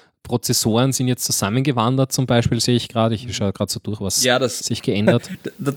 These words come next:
Speaker 3: da,
Speaker 1: Hat
Speaker 3: da
Speaker 1: sich nicht
Speaker 3: kommt
Speaker 1: mehr
Speaker 3: jetzt erst
Speaker 1: gerechnet, ne?
Speaker 3: drauf. <laughs>
Speaker 1: Nein, nein. Ich,
Speaker 3: Nein, nein.
Speaker 1: ich, ich we-,
Speaker 3: Das
Speaker 1: weiß schon, aber ich erwähne es jetzt halt gerade.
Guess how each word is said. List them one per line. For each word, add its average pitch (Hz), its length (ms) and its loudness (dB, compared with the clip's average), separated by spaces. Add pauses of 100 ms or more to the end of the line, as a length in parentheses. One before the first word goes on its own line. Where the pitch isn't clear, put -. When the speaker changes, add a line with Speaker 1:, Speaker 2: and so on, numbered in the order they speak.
Speaker 3:
da, 143 220 4
Speaker 1:
Hat - 200 2
Speaker 3:
da 139 60 4
Speaker 1:
sich 127 80 6
nicht 160 80 8
Speaker 3:
kommt 147 100 2
Speaker 1:
mehr 143 160 8
Speaker 3:
jetzt 120 100 4
erst 135 200 4
Speaker 1:
gerechnet, 110 100 4
ne? 127 220 2 (260)
Speaker 3:
drauf. 175 120 4
<laughs> - 40 -10
Speaker 1:
Nein, 175 360 4
nein. 160 300 2
Ich, - 80 2
Speaker 3:
Nein, 127 440 2
nein. 131 160 0
Speaker 1:
ich, 151 200 -4
ich 110 120 -4
we-, 127 100 4
Speaker 3:
Das 123 100 2
Speaker 1:
weiß 131 220 6
schon, 135 120 6
aber 135 140 4
ich 120 140 0
erwähne 107 280 2
es - 60 -2
jetzt - 160 0
halt 90 200 -6
gerade. 90 420 -6